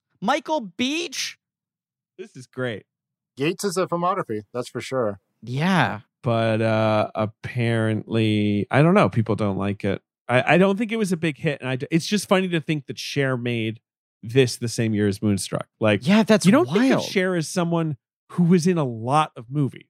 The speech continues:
Speaker 2: as much as she was a good actress.
Speaker 1: No, no, and especially, like, Moonstruck, they were like, "Ah, fuck, I guess we finally gotta give it to her. She's a movie star."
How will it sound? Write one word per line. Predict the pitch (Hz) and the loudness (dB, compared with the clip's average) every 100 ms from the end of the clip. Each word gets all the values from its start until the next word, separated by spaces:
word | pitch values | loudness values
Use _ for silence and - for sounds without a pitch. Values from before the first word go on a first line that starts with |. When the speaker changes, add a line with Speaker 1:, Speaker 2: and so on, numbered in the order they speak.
| - | -14
Speaker 2:
as | 131 | -8
much | 143 147 156 | -4 -4 -6
as | |
she | - 135 | -4 -4
was | 123 | -2
a | |
good | 113 123 113 | -4 -4 -2
actress. | 120 123 - 104 101 - - | -2 -4 -4 -4 -4 -6 2
Speaker 1:
No, | 170 254 330 254 - - - | 6 6 4 0 -2 -8 -6
no, | 202 277 415 180 | -2 0 0 0
and | 165 190 | 0 0
especially, | - - 226 - 240 220 214 | 0 2 2 0 -4 -4 -2
like, | 180 165 - | 0 0 -2
Moonstruck, | 170 180 226 - 196 - | -4 -2 -2 0 0 2
they | 165 | 0
were | 160 | 2
like, | 147 135 131 | 0 -2 -8
"Ah, | 139 131 | -12 -12
fuck, | - 139 135 135 | -8 -2 -2 -2
I | |
guess | 131 151 160 | -2 -2 -4
we | |
finally | 131 139 143 156 151 | -6 -2 0 2 4
gotta | 147 139 | 4 4
give | 127 135 | 2 0
it | 113 - | 0 -4
to | 101 | -4
her. | 101 101 101 | -4 -4 -4
She's | 135 120 | -4 0
a | |
movie | 143 147 117 113 | 4 4 4 0
star." | 107 135 107 104 | 0 2 2 2